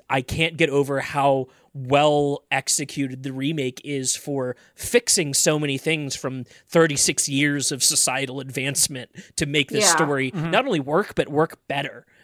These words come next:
Speaker 1: Uh, I, like, I would, I would go
Speaker 3: Yeah.
Speaker 1: out on a limb and say the remake is the better one of the two, but that's just me.
Speaker 3: Yeah,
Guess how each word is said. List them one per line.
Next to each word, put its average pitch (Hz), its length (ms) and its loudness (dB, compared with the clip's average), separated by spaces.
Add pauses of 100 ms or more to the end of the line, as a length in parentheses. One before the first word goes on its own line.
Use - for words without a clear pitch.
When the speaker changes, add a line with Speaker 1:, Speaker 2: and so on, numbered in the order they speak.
(220)
Speaker 1:
Uh, 135 420 0
I, 151 180 -2
like, 151 200 2
I 170 100 4
would, 170 160 0 (100)
I 160 140 4
would 180 100 2
go 185 60 8
Speaker 3:
Yeah. 170 80 10
Speaker 1:
out 160 80 6
on 156 80 2
a 139 80 0
limb 143 140 0
and 135 100 -2
say 139 160 2
the 135 100 -2
remake 135 320 -2
is 135 100 -6
the 139 80 -4
better 131 260 -2
one 135 160 -4
of 127 100 -10
the 139 80 -10
two, 143 320 -2
but 127 140 -6
that's 135 200 -8
just - 200 -6
me. - 240 -20 (1400)
Speaker 3:
Yeah, 240 240 -2